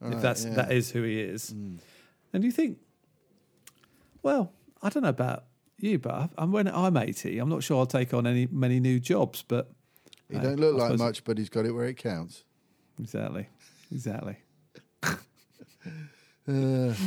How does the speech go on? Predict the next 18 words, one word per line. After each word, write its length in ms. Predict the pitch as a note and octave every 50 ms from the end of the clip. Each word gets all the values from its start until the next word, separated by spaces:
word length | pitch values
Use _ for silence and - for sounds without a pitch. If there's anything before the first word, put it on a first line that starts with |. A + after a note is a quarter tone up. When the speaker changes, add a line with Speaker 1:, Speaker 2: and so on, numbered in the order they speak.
| E3 D3+ - _ -
Speaker 1:
Yeah. 320 | F#3 D#3+ D3 C#3 C3 B2+ A2 - - _ _ _
Speaker 2:
yeah. 280 | A#2 A2+ A2 G#2+ G2+ G2
Speaker 1:
So, 180 | C3 C3 C3+ C3+
yeah. 320 | C3 C3+ D3 D#3+ D#3+ C#3 B2 - - _ _ _
Speaker 2:
Yeah, 260 | C#3 D3 D#3 G3 G#3+
no, 200 | F#3+ F3 F3+ D#3 -
fair 240 | - - F3+ G3
play 220 | - - E3 G3+ B3
to 180 | - - G3+ F3+
him. 180 | E3 D3+ C#3+ -
Blimey. 460 | - A2 C3 E3+ F#3+ F3 A#2+ D#2+ - - _ _ -
Speaker 1:
Hmm. 160 | E3 G#3+ F3+ B2 - - _
Yeah, 200 | F3 G3+ D4 D4
why 200 | C3 F2+ G#2+ D3
not? 320 | F3+ E3+ F#3+ E3+ - - - _ _ _ _ _
Why 160 | - C#3 G3
not? 240 | A3 B3 A#3 - - - - _ _ _ _ _ _ _ _ _ _ _ _ _ _ _ _ _ -
Um, 360 | C3+ C3 C3 C3 C3 C3+ B2+